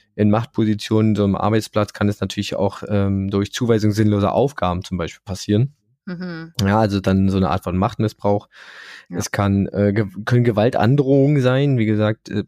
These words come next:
Speaker 1: klar kann es dann irgendwie auch in ge-, gewalttätige Handlungen kommen, aber meistens bezieht, ist das Mobbing noch so eher diese psychische Gewaltausübung, also nicht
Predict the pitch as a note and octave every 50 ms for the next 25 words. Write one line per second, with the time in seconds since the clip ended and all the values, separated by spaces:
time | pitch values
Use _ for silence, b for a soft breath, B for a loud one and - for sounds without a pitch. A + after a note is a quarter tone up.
0 | - - - _ _ - - G2+ G2+ G#2 - - G#2+ G#2+ G#2 - G2+ F#2+ - G2+
1 | G#2 G2+ - - G2+ F#2+ F#2 - D#2 G2 - - - - G#2+ G#2 G2+ F#2+ F#2+ -
2 | - - - - - G2+ G2+ F#2+ G2 G2+ - - G2+ F#2 F#2+ G2+ G2 G#2 G2+ G2+
3 | G2+ G2 F#2+ - - A2+ B2+ C3 A#2+ G#2+ G2 G2 G2 F#2 F2 F2 G2 G2+ - A#2
4 | G#2 - - G2+ - - G2+ - - - G#2 - G2+ G#2 - G#2+ G#2+ A2 A2 G#2+
5 | G#2 G2+ - - - G2 G2 G2 F#2 - - G2 G#2 G2 G2+ F#2+ F#2+ F#2 - -
6 | - D3 D3 E3 D3 D3 C#3 B2+ A#2+ A#2 B2 C3 C3+ - C#3+ C#3+ - - _ C#3
7 | C#3+ C#3+ D3 C#3+ - G#2+ G#2 G#2 A2 A2+ - - -